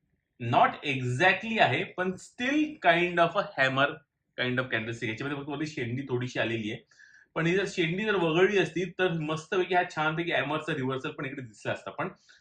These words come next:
तरी पण इकडे रिव्हर्सल दिसून येतोय. ही तलवार म्हणू शकतो.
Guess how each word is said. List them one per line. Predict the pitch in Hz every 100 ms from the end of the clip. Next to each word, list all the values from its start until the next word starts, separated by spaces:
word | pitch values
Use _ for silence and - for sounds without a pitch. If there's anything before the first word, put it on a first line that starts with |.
| _
तरी | 170
पण | 196 202
इकडे | 185
रिव्हर्सल | 175 151 151 170
दिसून | 139 135 139
येतोय. | 107 120 101
ही | - -
तलवार | 165 156 143 147
म्हणू | 117 117
शकतो. | 117 95 98 -